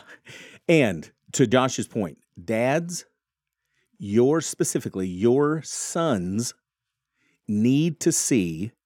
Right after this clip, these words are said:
you pursue their mother. Your sons need to see that their mother is sexually attractive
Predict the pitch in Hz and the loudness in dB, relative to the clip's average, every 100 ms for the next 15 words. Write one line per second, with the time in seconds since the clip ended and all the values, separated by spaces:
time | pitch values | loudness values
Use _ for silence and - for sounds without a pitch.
0 | _ _ _ _ - 98 117 131 151 156 | _ _ _ _ -8 2 4 4 2 -2
1 | _ _ _ - 107 - 135 127 117 120 | _ _ _ -8 -6 -4 0 2 2 0
2 | - _ _ - 104 95 92 90 78 - | -4 _ _ -6 -2 0 -2 -4 -6 -12
3 | _ _ _ - 113 107 - - 190 220 | _ _ _ -8 0 0 0 -2 0 2
4 | 202 139 104 107 95 - 85 - 76 - | 2 0 0 -2 -2 -2 -2 -2 -4 -10
5 | - _ _ _ _ _ _ _ 110 110 | -18 _ _ _ _ _ _ _ -4 0
6 | 120 113 _ _ - 101 123 120 110 131 | 2 0 _ _ -8 0 2 2 0 0
7 | 202 143 95 87 98 - _ _ _ _ | 0 0 -2 -2 -6 -12 _ _ _ _
8 | 123 113 - - 165 - - 151 147 123 | 2 2 0 0 0 0 0 2 4 2
9 | 107 - 120 117 - 90 85 - | 0 -2 -2 -2 -4 -10 -12 -16